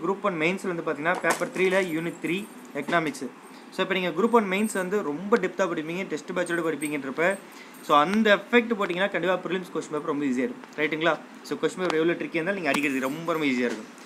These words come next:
அடுத்து, ப்ரிலிம்ஸ்ல group two T ஏ prelims பார்த்தீங்கன்னு வச்சுக்கோங்களேன், ஆ, unit five பார்த்தீங்கன்னா, பாலிட்டி, ரைட்டுங்களா? So, நம்ம இதுல இந்த ஒம்பது யூனிட்ல பார்த்தீங்கன்னா, paper டூல unit one பாலிட்டி. So, இந்த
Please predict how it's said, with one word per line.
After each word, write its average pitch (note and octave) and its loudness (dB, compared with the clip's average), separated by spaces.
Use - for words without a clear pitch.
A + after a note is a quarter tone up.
அடுத்து, E3 2
ப்ரிலிம்ஸ்ல A#3 4
group G3+ 4
two A3+ 4
T G#3+ 4
ஏ F#3 8
prelims F3 -2
பார்த்தீங்கன்னு F3 -2
வச்சுக்கோங்களேன், D3+ 0
ஆ, - 2
unit A#3 8
five A3 8
பார்த்தீங்கன்னா, G#3 6
பாலிட்டி, D#3+ 6
ரைட்டுங்களா? D#3 4
So, F#3+ 2
நம்ம A#3+ 10
இதுல A#3+ 10
இந்த F#3+ 2
ஒம்பது A3 6
யூனிட்ல G#3+ 2
பார்த்தீங்கன்னா, G3+ 2
paper F#3+ 6
டூல G#3 2
unit F#3 0
one F3+ -6
பாலிட்டி. C3+ 2
So, F#3 0
இந்த G3+ 0